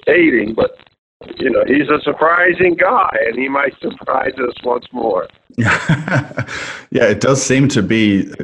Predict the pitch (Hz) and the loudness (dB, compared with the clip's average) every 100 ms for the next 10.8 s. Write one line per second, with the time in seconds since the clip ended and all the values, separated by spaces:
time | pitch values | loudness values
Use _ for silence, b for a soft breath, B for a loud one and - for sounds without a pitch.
0 | - 95 92 95 92 92 90 87 82 - | -6 -2 -2 -2 -2 -2 0 -2 -2 -4
1 | 98 92 76 - 98 80 92 76 117 110 | 0 0 0 -2 -2 -2 -4 -2 2 0
2 | - 104 104 104 - 87 87 90 92 92 | 2 0 0 -2 0 2 2 0 -2 -4
3 | 85 - 95 - 85 85 85 78 80 - | -4 -2 -2 -2 -6 -2 -2 -2 -4 -4
4 | - 92 92 110 120 104 87 87 85 87 | -6 0 2 4 4 4 2 0 -2 -2
5 | 131 95 - 87 80 - 107 98 - 90 | 0 0 -2 -4 -4 -4 -2 -2 -2 -2
6 | 85 90 92 85 73 - - 104 87 76 | 0 0 0 -4 -6 -6 -2 0 0 -4
7 | 76 80 80 76 - - - - 92 135 | -2 -2 -2 -4 -10 -18 -12 -2 2 4
8 | 156 85 - 92 90 85 - - - - | 4 0 0 0 0 0 -2 -6 -4 -4
9 | - - _ - 80 101 104 101 98 95 | -4 -12 _ -14 -2 0 0 2 2 2
10 | 90 87 - 95 90 90 - | 2 -2 -2 0 0 0 -4